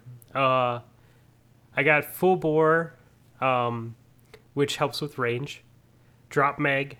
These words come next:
helps with reload. Zen moment,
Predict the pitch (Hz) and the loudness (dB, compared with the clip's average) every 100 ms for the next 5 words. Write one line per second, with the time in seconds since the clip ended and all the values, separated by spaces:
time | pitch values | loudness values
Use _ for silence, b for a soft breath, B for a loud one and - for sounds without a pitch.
0 | - 127 - 131 127 123 120 120 120 117 | -8 -6 -6 -8 -6 -6 -2 0 -2 -6
1 | - _ _ _ - 127 135 143 139 135 | -16 _ _ _ -16 -4 0 0 0 0
2 | 147 | -2